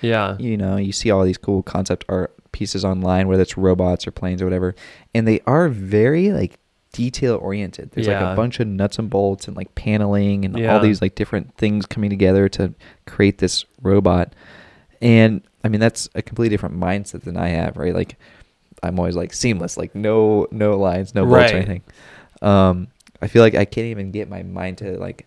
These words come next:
Speaker 2: switch to,
Speaker 1: <laughs>
Speaker 2: switch to a concept art mindset.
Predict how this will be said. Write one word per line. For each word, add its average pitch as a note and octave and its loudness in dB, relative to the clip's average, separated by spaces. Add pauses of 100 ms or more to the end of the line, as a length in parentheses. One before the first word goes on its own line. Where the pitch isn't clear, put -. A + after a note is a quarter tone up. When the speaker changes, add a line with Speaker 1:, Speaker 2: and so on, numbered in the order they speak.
Speaker 2:
switch - -10
to, F2+ -2 (320)
Speaker 1:
<laughs> - -2
Speaker 2:
switch - -2
to A2 2
a F#2+ 4
concept F2+ -2
art F2 0
mindset. F#2 -2